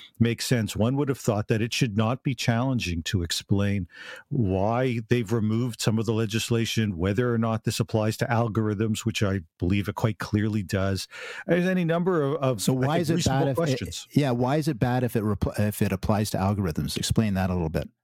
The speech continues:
Speaker 1: Well, I mean, some of the concern, this speaks to the issue of what's known as discoverability. And so what the government has quite acknowledged, I mean, in some ways, they, they've tried to deflect the issue of whether or not, uh,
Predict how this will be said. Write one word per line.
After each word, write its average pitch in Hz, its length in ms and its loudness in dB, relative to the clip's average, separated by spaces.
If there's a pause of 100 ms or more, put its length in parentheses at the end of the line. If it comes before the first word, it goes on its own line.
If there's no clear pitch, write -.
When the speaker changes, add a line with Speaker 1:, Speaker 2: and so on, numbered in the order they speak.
(200)
Speaker 1:
Well, 202 120 4
I 180 80 2
mean, 175 100 0
some 226 160 2
of 214 80 0
the 170 80 0
concern, 160 640 0
this 185 300 -2
speaks - 300 0
to - 100 0
the 127 120 2
issue 127 220 0
of 101 80 -2
what's 113 160 -2
known 117 140 0
as 107 100 -2
discoverability. 98 880 -2
And 98 120 -6
so 107 100 -2
what 98 120 -2
the 110 60 0
government 135 540 0
has 180 300 0
quite 233 260 0
acknowledged, 117 580 0
I 127 60 2
mean, 131 80 0
in 131 60 -2
some 214 160 0
ways, 143 320 -2 (100)
they, 143 300 2 (100)
they've 127 160 0
tried 156 240 0
to - 80 -4
deflect - 760 -2
the 110 220 0
issue 95 560 -2
of 92 280 -2
whether 110 260 0
or 101 220 0
not, 92 400 -2 (480)
uh, 92 180 4